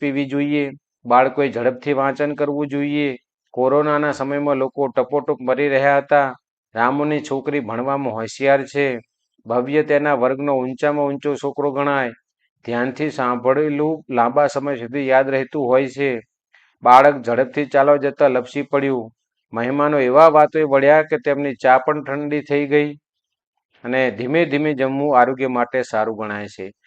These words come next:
બાળ દોસ્તો, આ સિવાય પણ તમને જે કાંઈ પણ, અ, વાક્યો બનાવતા આવડતા હોય તે બનાવી શકો છો. તમારી રીતે પણ તમે વાક્યો લખી શકો છો. આગળનો પ્રશ્ન છે દસ,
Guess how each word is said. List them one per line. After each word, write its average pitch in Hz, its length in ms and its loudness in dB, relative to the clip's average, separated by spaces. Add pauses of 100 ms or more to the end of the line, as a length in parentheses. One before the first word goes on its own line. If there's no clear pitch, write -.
(260)
બાળ 160 240 8
દોસ્તો, 185 360 0
આ 175 200 8
સિવાય 165 380 2
પણ 165 260 0
તમને 151 380 -2
જે 127 280 -2
કાંઈ 156 240 -4
પણ, 151 340 -4 (460)
અ, - 120 -10 (560)
વાક્યો 131 480 4
બનાવતા 143 420 2
આવડતા 135 500 2
હોય 120 280 0
તે 143 140 -4
બનાવી 147 380 2
શકો 165 300 -4
છો. 180 140 -2
તમારી 143 420 2
રીતે 139 320 0
પણ 151 260 -4
તમે 143 200 -6
વાક્યો 127 600 0 (320)
લખી 143 300 0
શકો 107 320 -8
છો. 85 240 -18 (1160)
આગળનો 175 380 6
પ્રશ્ન 175 400 2
છે 185 340 0
દસ, 156 320 4